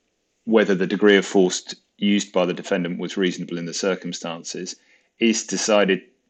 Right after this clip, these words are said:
by the reference to the circumstances as the, the defendant believed them to be. And that's Section seventy-six three of the Criminal Justice and Immigration Act two thousand,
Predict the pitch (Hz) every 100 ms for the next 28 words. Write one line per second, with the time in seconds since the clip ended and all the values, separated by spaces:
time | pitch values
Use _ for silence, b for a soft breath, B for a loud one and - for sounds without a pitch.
0 | _ - - 95 92 92 98 98 92 85
1 | - - 95 - 98 - 95 - 95 92
2 | 98 - - 95 - 95 - _ _ -
3 | - 101 - 101 92 92 92 - - 101
4 | 95 - 95 92 - 92 117 80 78 87
5 | 92 - - - 101 - 95 - 95 90
6 | - 87 90 - - 101 90 80 - 90
7 | 87 90 B B B B B - 113 -
8 | 101 - 98 92 95 92 87 - 95 90
9 | 90 - - 92 - 95 92 87 78 98